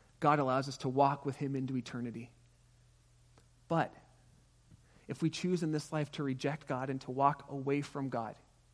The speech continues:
then God allows us to walk separately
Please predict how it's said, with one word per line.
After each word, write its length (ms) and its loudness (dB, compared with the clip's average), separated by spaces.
then 120 0
God 200 2
allows 280 0
us 120 -8
to 120 -12
walk 320 -2
separately 580 -8